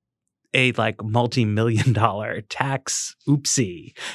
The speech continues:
is not, like, a mistake in the way that, that my stuff is a mistake. But the legal system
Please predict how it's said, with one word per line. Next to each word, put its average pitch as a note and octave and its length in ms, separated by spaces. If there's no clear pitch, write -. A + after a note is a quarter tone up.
is C3 160
not, D3 200
like, C3+ 240
a C3 80
mistake - 920
in C3+ 140
the B2+ 80
way A2 500
that, A2+ 220
that C3+ 180
my C4 220
stuff A#2 320
is G2+ 100
a - 20
mistake. - 460
But F#3 140
the G3+ 80
legal D#4+ 420
system G#2 720